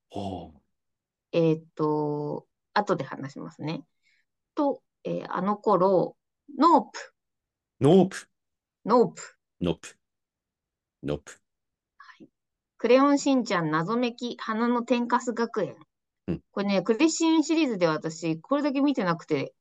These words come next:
Speaker 2: あの、
Speaker 1: おー。
Speaker 2: やっと見ました。と、ラン。走るのラン。
Speaker 1: あー。
Speaker 2: えっ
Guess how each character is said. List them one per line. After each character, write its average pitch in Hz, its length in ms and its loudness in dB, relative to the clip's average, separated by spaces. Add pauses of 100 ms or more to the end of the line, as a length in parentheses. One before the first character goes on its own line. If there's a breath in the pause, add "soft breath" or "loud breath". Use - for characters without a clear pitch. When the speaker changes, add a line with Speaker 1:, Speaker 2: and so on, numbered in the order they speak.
(120)
Speaker 2:
あ 151 120 -2
の、 107 580 -6
Speaker 1:
お 101 40 -8
ー。 - 40 -4
Speaker 2:
や 180 60 -2
っ 180 80 -10
と 180 80 -8
見 196 120 -14
ま 190 120 -6
し - 100 -18
た。 - 120 -20 (720)
と、 269 260 2
ラ 190 220 4
ン。 175 180 -2 (640)
走 170 300 -4
る 160 120 2
の 160 120 -4
ラ 139 120 -4
ン。 120 140 -10 (500)
Speaker 1:
あ 117 80 -4
ー。 117 1000 -2 (640)
Speaker 2:
え 165 120 -4
っ 160 80 -12